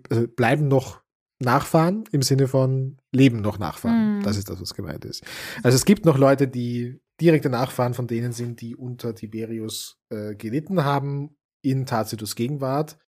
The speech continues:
Speaker 2: Und es gibt halt Nachfahren von sehr vielen Leuten, die unter Tiberius gelitten haben, weil ja, wie wir jetzt nach und nach immer erfahren haben, sehr viele Leute eben gelitten haben unter Tiberius.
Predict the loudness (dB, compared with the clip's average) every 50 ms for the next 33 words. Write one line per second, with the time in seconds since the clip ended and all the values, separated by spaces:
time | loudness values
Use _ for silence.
0 | _ _ 0 0 2 2 0 -2 -2 -2 0 2 2 2 2 2 2 2 2 2
1 | -2 -6 -4 0 0 2 0 0 0 2 0 2 4 4 4 2 2 2 6 6
2 | 6 6 6 4 2 2 2 0 0 -2 -4 -6 -4 -4 -2 -2 -2 -2 -2 -4
3 | -4 -6 -4 -4 -2 -2 -2 -2 -2 -4 -4 -4 -6 -6 -6 -4 -2 -2 -2 0
4 | 0 0 2 2 2 2 2 2 0 0 -2 -4 -2 -2 -2 -2 -4 -6 -6 -6
5 | -4 -4 -2 -2 -2 -4 -4 -4 -4 -4 -4 -4 -6 -6 -4 -4 -2 -2 0 0
6 | -2 -2 -4 -8 -8 -8 -6 -4 -4 -6 -6 -6 -8 -8 -6 -6 -6 -8 -10 -12
7 | -10 -8 -8 -8 -8 -8 -10 -8 -8 -10 -10 -10 -10 -10 -10 -12 -14 -14 -16 -14
8 | -12 -12 -12 -12 -14 -14 _ -12 -12 -12 -12